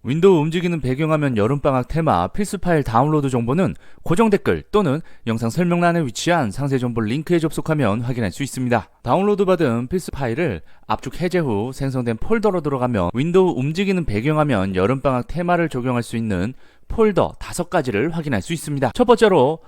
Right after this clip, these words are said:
라이브러리 월페이퍼 프로그램을 설치해서 움직이는 바탕화면을 적용을 해야 하는데요. 라이브러리 월페이퍼 폴더로 들어간 다음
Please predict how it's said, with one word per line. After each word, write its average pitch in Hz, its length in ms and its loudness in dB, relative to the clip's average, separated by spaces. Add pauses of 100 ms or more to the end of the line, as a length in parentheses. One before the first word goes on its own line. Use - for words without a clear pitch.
(140)
라이브러리 175 440 4
월페이퍼 170 600 2
프로그램을 214 460 0
설치해서 156 720 0
움직이는 190 580 -2
바탕화면을 196 840 0
적용을 120 400 0
해야 151 180 4
하는데요. 131 540 0 (180)
라이브러리 147 400 2
월페이퍼 135 460 4
폴더로 233 440 4
들어간 165 320 4
다음 131 560 0